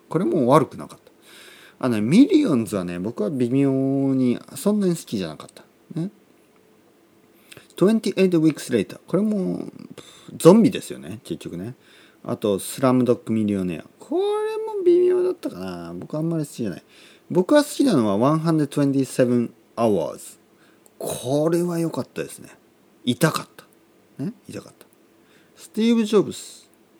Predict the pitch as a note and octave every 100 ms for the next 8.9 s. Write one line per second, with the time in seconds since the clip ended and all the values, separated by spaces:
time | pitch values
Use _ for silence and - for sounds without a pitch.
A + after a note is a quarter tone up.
0 | _ _ _ _ _ _ _ _ _ _
1 | _ _ _ C#3 B2+ A#2+ C#3 D3 D3+ G#2
2 | E2+ - - _ A2+ G#2+ F#2+ D#3 - -
3 | - A#2+ C3+ _ _ _ - - - _
4 | - G3 B3 A#3+ A#3+ A#3+ C3+ G#2+ - B2
5 | F#2 - _ _ _ _ _ _ _ _
6 | _ _ - D#3 E3+ E3 E3 E3+ E3 E3
7 | E3 E3 E3 F#3 - - - - E3+ F3+
8 | F#3 F#3+ F#3+ G3 F#3 A2 D#2 -